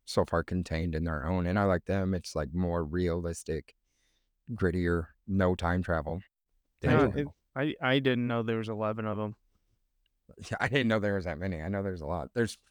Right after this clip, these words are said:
Speaker 1: five of the original, right?
Speaker 2: I think five in the
Speaker 1: One,
Speaker 2: original series,
Speaker 1: one
Speaker 2: yeah.
Speaker 1: released every year.
Speaker 2: Something like that. I just remember, like, you finally did it. Damn you all to hell.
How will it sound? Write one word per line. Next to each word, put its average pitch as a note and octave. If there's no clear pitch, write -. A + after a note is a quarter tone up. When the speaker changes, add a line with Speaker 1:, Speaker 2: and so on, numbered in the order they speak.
Speaker 1:
five G#2+
of A#2
the A#2+
original, B2
right? B2
Speaker 2:
I -
think C3
five B2
in C3+
the C3+
Speaker 1:
One, A2
Speaker 2:
original B2
series, C#3+
Speaker 1:
one B2
Speaker 2:
yeah. A#2+
Speaker 1:
released A2
every G#2
year. G2+
Speaker 2:
Something F#3
like F#2+
that. G2+
I A#3
just F#3+
remember, C3+
like, F#2+
you B2+
finally C#3
did C#3
it. B2+
Damn E3
you D#3
all D3+
to C3
hell. B2+